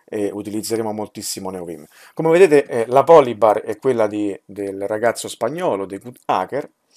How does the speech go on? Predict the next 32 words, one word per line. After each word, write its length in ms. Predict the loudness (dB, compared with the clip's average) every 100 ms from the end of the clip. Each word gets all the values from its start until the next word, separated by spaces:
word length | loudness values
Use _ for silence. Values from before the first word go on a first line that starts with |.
| -20 _
ed 300 | -10 -8 -4
è 80 | -4
la 140 | -4
sua 260 | -4 -2 -2
configurazione, 640 | -4 -14 -8 -8 -8 -12
ho 40 | -12
semplicemente 720 | -14 -14 -10 -10 -10 -10 -14 _ _ _ _
cambiato 540 | -8 -2 -2 0 -4
lo 100 | -4
sfondo 500 | -6 -8 -8 -6 -8 -8 _ _ _
e 140 | -14
anche 240 | -14 -12 -12
qui 280 | -10 -10 _ _ _ _ _
abbiamo 380 | -10 -6 -6 -6
sempre, 480 | -6 -6 -6 -8 -8 _ _ _ -16
eh, 240 | -14 -14
gli 120 | -12
stessi 420 | -8 -8 -8 -10
tipi 260 | -10 -12 -12
di 100 | -8
tasti 460 | -6 -6 -8 -14 -12
per 260 | -10 -10
fare 300 | -8 -8 -8
tutte 240 | -12 -14 -12
le 80 |
nostre 360 | -12 -16 -16 -18
cosine. 400 | -18 -20 _ _ _ _ _ _ _ _ _ _ _
Ultima 440 | 0 2 2 4 6
configurazione 920 | 4 0 0 2 2 4 4 4 -2
che 100 | -4
utilizzo 440 | -4 -2 0 2
molto 520 | 4 4 2 -6 -10